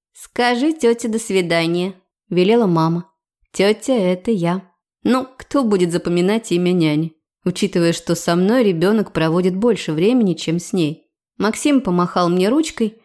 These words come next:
и потопал к двери. Я смотрела вслед Валерии. Да,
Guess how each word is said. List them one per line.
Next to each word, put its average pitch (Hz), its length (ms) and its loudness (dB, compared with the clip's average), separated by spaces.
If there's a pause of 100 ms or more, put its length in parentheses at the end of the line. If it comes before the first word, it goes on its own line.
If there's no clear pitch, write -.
(160)
и 294 160 0
потопал 165 540 -2
к 147 100 -4
двери. 180 480 0 (360)
Я 208 380 2
смотрела 202 760 0
вслед 180 480 -2
Валерии. 175 680 0 (340)
Да, 190 560 0